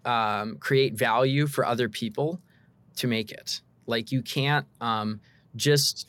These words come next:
like, ride this macro wave forever. Um, and it's, it's not actually, like, up only as, and it shouldn't be.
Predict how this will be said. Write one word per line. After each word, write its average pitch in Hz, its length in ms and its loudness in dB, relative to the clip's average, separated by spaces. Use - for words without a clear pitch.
like, 107 440 -2
ride 117 360 2
this 110 320 -2
macro 113 360 -2
wave 107 300 -4
forever. 120 680 0
Um, 107 520 0
and 113 180 -2
it's, 110 360 -2
it's 117 280 -6
not 143 360 6
actually, 123 680 0
like, 104 300 -4
up 113 180 -2
only 135 560 2
as, 120 220 0
and 123 180 -2
it 113 100 -4
shouldn't - 460 0
be. - 180 -14